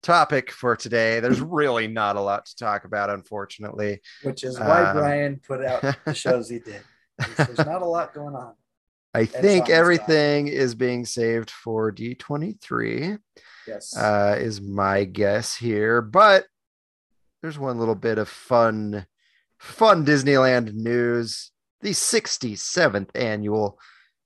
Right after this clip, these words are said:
Speaker 1: Duck Race took place at the Disneyland Resort. Um, it's where they raise money for charity, I believe. I,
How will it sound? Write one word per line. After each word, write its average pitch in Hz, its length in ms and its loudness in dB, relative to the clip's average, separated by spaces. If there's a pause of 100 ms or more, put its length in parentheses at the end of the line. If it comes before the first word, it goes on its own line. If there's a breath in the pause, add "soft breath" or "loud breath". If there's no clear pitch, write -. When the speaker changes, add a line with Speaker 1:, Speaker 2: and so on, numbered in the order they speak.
(1160)
Speaker 1:
Duck - 240 0
Race 110 500 -4
took - 260 -4
place 113 520 0
at 113 160 -6
the 104 120 -4
Disneyland 101 520 0
Resort. 107 600 -2 (640)
Um, 107 640 -10 (960)
it's - 180 -14
where 110 220 -4
they 107 420 0 (840 soft breath)
raise 156 380 6
money 165 360 4
for 131 800 2
charity, 135 600 -6 (100)
I 127 100 -4
believe. 123 880 -6
I, - 160 -8